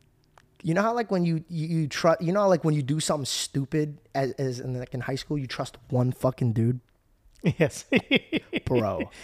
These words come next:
Speaker 2: He trusted you?
Speaker 1: He tru-, no, fuck
Speaker 2: No,
Speaker 1: no,
Speaker 2: I was gonna
Speaker 1: bro.
Speaker 2: say.
Speaker 1: No, no, we weren't even that close.
Speaker 2: <laughs>
Speaker 1: But he told one of his closest friends. This dude
Speaker 2: Oh,
Speaker 1: walked
Speaker 2: God.
Speaker 1: into the locker room just fucking jawing at it.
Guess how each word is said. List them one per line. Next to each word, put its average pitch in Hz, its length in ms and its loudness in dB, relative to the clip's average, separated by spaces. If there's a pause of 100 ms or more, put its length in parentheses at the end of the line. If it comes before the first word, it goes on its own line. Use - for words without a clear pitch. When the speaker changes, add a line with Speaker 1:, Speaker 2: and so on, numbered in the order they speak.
(160)
Speaker 2:
He 202 180 4
trusted 190 360 2
you? 196 140 2
Speaker 1:
He 151 80 0
tru-, - 300 0
no, 160 120 4
fuck - 300 6
Speaker 2:
No, 277 140 12
Speaker 1:
no, 190 60 12
Speaker 2:
I 277 80 12
was 254 80 6
gonna 160 320 6
Speaker 1:
bro. 175 100 0
Speaker 2:
say. 202 60 4 (100)
Speaker 1:
No, 208 100 10
no, 190 160 6
we 220 120 8
weren't 247 180 10
even 190 160 8
that 175 280 8
close. 190 400 6
Speaker 2:
<laughs> 247 60 8 (460)
Speaker 1:
But 262 160 10
he 175 100 6
told 165 300 6
one 151 260 4
of 165 100 4
his 151 140 4
closest 156 480 2
friends. 147 340 -2
This 160 300 -2
dude 120 220 2
Speaker 2:
Oh, - 60 0
Speaker 1:
walked 156 480 4
Speaker 2:
God. 117 140 -6
Speaker 1:
into 170 520 2
the 147 180 2
locker 143 560 4
room 117 360 -2
just 127 380 -6
fucking 113 760 -8
jawing 117 560 -2
at 98 160 -4
it. 101 160 -8